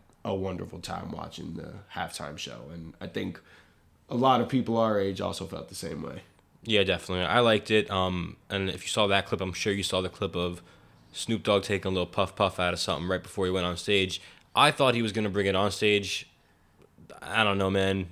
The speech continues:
Speaker 1: There, I, I mean, there was, there was bets out there
Speaker 2: Yeah.
Speaker 1: on sports books that would he actually smoke on stage. I mean, he did smoke at the Super Bowl.
Speaker 2: He did.
Speaker 1: So
Speaker 2: no one can say that he didn't do that, and it's legal in California, so
Speaker 1: it would be pretty, like,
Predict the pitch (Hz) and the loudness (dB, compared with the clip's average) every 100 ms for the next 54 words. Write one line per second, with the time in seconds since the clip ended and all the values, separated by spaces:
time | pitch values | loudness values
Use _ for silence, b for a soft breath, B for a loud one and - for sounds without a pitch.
0 | - - 131 117 165 127 135 135 131 127 | -8 0 4 6 6 6 8 8 8 8
1 | 120 101 85 - 113 101 123 151 135 104 | 6 2 -6 0 0 4 6 6 6 4
2 | 90 95 95 90 127 123 101 95 - - | 2 0 0 2 4 4 0 -8 -14 2
3 | 135 117 - 107 98 - - - 110 110 | 4 4 4 0 0 -6 -12 0 4 4
4 | - - 110 131 131 127 127 120 113 107 | 0 -6 6 6 8 6 8 6 4 -2
5 | - 120 113 107 104 - 123 131 107 - | 0 0 2 0 -2 0 6 6 6 -2
6 | B B B B - 113 104 98 - _ | B B B B 0 2 2 -2 -10 _
7 | _ - 110 156 147 165 170 175 143 - | _ -6 0 2 4 8 8 8 -2 0
8 | 135 98 92 85 82 - 131 110 87 95 | 0 0 -4 -6 -8 -6 2 4 4 -6
9 | 113 87 82 - - 104 131 151 147 143 | -8 -6 -6 -8 -12 -2 2 2 2 -2
10 | - 120 113 104 101 98 92 85 82 82 | 2 4 4 4 2 0 -2 -4 -4 -2
11 | 73 - 92 95 85 - 135 123 101 92 | -2 -4 -10 -8 -8 -6 -4 -2 -2 -2
12 | 82 82 80 82 82 90 87 87 - 131 | -4 -4 -6 -6 -4 -2 -2 -2 2 2
13 | 131 135 135 151 147 135 113 110 104 | 6 6 6 6 6 6 6 4 2